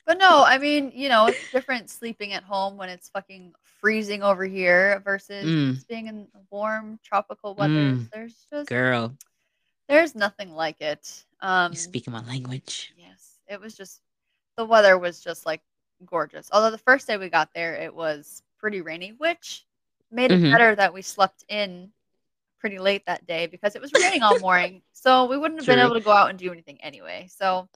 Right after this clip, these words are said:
Speaker 2: You
Speaker 1: it
Speaker 2: coulda.
Speaker 1: was just a strategic move on our part. You just
Speaker 2: Mm-hmm. Yeah.
Speaker 1: <laughs>
Speaker 2: That's what we call it, strategic. <laughs>
Speaker 1: Yes. Um,
Speaker 2: I
Speaker 1: but
Speaker 2: can't stand you.
Speaker 1: ever since being back, though, like, I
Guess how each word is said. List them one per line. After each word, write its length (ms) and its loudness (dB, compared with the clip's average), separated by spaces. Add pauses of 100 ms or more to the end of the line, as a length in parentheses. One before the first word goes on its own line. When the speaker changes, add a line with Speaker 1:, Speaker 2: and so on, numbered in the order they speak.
Speaker 2:
You 240 -10
Speaker 1:
it 40 -16
Speaker 2:
coulda. 240 -4
Speaker 1:
was 200 -2
just 180 -8
a 60 -12
strategic 880 -20
move 260 -20
on 120 -18
our 160 -20 (100)
part. 240 -10
You 100 -20
just 380 -20 (160)
Speaker 2:
Mm-hmm. 560 -4 (320)
Yeah. 300 -6 (500)
Speaker 1:
<laughs> 200 -10
Speaker 2:
That's 200 -6
what 120 -8
we 120 -6
call 240 -8
it, 160 -10
strategic. 720 -8 (260)
<laughs> 60 4 (500)
Speaker 1:
Yes. 320 2 (1400)
Um, 280 4 (360)
Speaker 2:
I 120 -4
Speaker 1:
but 100 6
Speaker 2:
can't 200 -2
stand 360 -6
you. 240 -6 (100)
Speaker 1:
ever 220 2
since 320 -2
being 360 -10
back, 320 -4 (120)
though, 440 2
like, 360 0 (180)
I 580 0